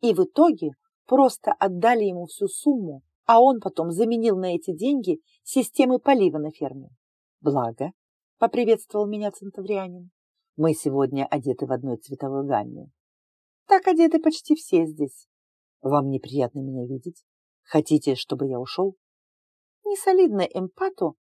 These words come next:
об этом спрашивать». Я осознал свою ошибку.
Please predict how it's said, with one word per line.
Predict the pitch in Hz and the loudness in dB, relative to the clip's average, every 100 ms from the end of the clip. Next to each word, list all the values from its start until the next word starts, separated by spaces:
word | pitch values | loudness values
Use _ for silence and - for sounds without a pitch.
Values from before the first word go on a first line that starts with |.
| _ | _
об | 247 240 | -2 -2
этом | 240 | -2
спрашивать». | 220 - 196 - 151 139 _ _ _ _ _ _ _ _ | -6 -8 -8 -8 -14 -16 _ _ _ _ _ _ _ _
Я | 156 143 | 2 2
осознал | 139 - 156 151 143 | 2 0 -4 -2 -4
свою | - 147 | -4 -4
ошибку. | 147 - - - - 151 | -4 -6 -10 -12 -20 -20